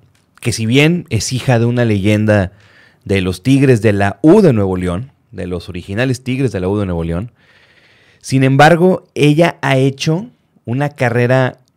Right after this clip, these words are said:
completamente independiente a, a su papá, ha, ha labrado su camino, al grado que se ha convertido en una gran propulsora del fútbol femenil,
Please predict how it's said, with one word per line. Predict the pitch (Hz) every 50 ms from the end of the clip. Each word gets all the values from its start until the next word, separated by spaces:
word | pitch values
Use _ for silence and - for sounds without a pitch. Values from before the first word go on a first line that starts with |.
| _
completamente | - - 107 101 135 135 - 151 139 131 127 120 135
independiente | 127 127 113 107 - - 104 101 101 110 117 117 110 - - 120 117 110 101 92 85 - _ _ _ _ _ _ _ _ _ _ -
a, | - 104 101 101 98 98 95 95 92 90 85 82 - _ -
a | 107 -
su | - 113 98
papá, | - 98 - - 120 135 175 180 _ _ _ _ _ _ _ _ _ _ - -
ha, | - - _ -
ha | 123 143
labrado | 147 139 127 113 110 123 139 156 151 135
su | 117 - 120 104
camino, | - 110 101 101 101 104 104 110 123 147 - _ _ _ _ _ _ _ _ _ _ _
al | - 120 123 120 113
grado | 113 135 143 156 160 160 156
que | - 131
se | - - - 135
ha | 127 139 135
convertido | - 151 135 120 117 98 95 - 117 117 120 120 127 127 123 _ -
en | 120 117 120
una | 123 135 139 143 135 120 - _ 101 - 117
gran | 113 104 104 139 135 143 160 175 170 - _ _ _ _
propulsora | - 113 117 120 - - 113 110 98 - - 151 160 165 151
del | 127 110 107
fútbol | - - 139 139 131 117 117 131 127 117
femenil, | - 120 104 101 98 101 104 107 123 151 156